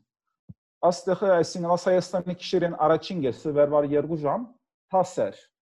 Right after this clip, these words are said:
այսինքն, Հայաստանի և Քինիին պատմությունը,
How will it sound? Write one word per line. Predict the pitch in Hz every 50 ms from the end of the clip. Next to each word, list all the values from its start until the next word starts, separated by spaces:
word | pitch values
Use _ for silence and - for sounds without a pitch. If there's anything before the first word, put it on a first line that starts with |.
| _ _ _ _ _ _ -
այսինքն, | 143 143 135 - - 151 147 143 147 123 113 110 110 _ _ _ _ _ _ _ _ _ _ _ _ -
Հայաստանի | 160 156 165 170 160 165 - - 180 156 156 151
և | 151 147 147 143 143
Քինիին | - - - 156 147 151 156 156 147
պատմությունը, | 143 139 139 - _ - 143 143 147 - 160 151 123 110 107